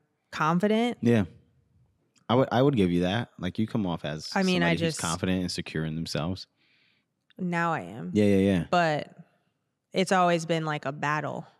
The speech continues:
Speaker 2: Was that, like, let's say, was that, uh, is that even comparable to, like, one of the top, you know, let's say three most devastating sort of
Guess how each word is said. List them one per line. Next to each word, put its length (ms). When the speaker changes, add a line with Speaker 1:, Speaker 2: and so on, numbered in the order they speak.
Speaker 2:
Was 140
that, 200
like, 280
let's 240
say, 380
was 200
that, 260
uh, 360
is 120
that 160
even 200
comparable 580
to, 140
like, 160
one 120
of 80
the 240
top, 380
you 160
know, 160
let's 160
say 140
three 420
most 300
devastating 880
sort 320
of 180